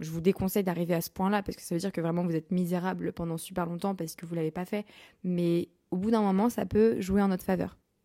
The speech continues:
Deuxièmement, je voulais parler du fait que la motivation n'arrive qu'en dernier. Souvent, quand on a un projet, un objectif, on attend d'avoir un élan de motivation pour se lancer. Un élan de motivation pour travailler dessus, pour faire les premières pas, les premiers pas, pardon.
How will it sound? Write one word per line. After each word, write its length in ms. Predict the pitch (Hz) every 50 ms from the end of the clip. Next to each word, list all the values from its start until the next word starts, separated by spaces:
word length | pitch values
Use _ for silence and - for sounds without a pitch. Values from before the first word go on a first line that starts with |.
| _ _ _ -
Deuxièmement, 800 | 214 202 247 262 254 233 240 226 220 214 208 196 196 208 226 - - _
je 140 | - 190 185
voulais 160 | 190 208 196
parler 240 | - 190 190 208 233
du 100 | 208 196
fait 180 | - 233 233
que 100 | - 202
la 120 | 190 175 185
motivation 680 | 196 208 214 - - 233 208 208 208 196 - 208 226 240
n'arrive 480 | 233 208 196 185 175 190 214 208 -
qu'en 160 | - - 180 180
dernier. 360 | 180 175 175 175 - - - - _ _
Souvent, 520 | - - - - 202 196 190 202 214 247
quand 140 | 247 - 190 180
on 80 | 180 185
a 60 | 190
un 80 | 185 175
projet, 380 | 170 - 180 175 170 165 175
un 160 | 185 185 175 165
objectif, 640 | 160 165 160 170 - - - - 185 208 - - - - - - - - _
on 100 | 190 190
attend 160 | 214 214 233
d'avoir 300 | 226 196 180 196 185 185
un 100 | 180 180
élan 200 | 190 202 214 214
de 40 | 208
motivation 460 | 202 185 - 190 185 180 - 220 214
pour 120 | 202 190
se 60 | 185 190
lancer. 260 | 180 175 - 160 - _ _ _ - _ _ -
Un 160 | - 180 175
élan 180 | 175 175 180 180
de 60 | 180
motivation 440 | 175 170 - 175 170 170 - 196 190
pour 140 | - 180 175
travailler 320 | - - 170 170 165 165
dessus, 340 | 160 - - - 185 208 214
pour 160 | 202 - 175
faire 140 | - 170 165
les 80 | 165
premières 320 | 165 - 185 175 170 160 175
pas, 200 | - 175 - - -
les 120 | 185 175
premiers 280 | - - 185 175 165 160
pas, 140 | - 202
pardon. 280 | 202 180 165 175 196